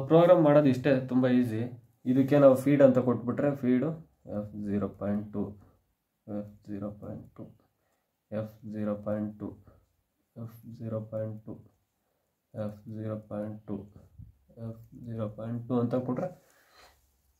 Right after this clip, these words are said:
ನಾವು last ವಿಡಿಯೋದಲ್ಲಿ ಹೇಳಿದೆ ನಿಮ್ಗೆ,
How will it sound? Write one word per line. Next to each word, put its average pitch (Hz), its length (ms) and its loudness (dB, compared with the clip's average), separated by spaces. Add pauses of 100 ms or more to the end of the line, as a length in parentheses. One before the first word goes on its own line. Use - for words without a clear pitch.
(960)
ನಾವು 135 140 4 (140)
last 143 240 4 (360)
ವಿಡಿಯೋದಲ್ಲಿ 139 500 4
ಹೇಳಿದೆ 123 340 2
ನಿಮ್ಗೆ, 117 260 0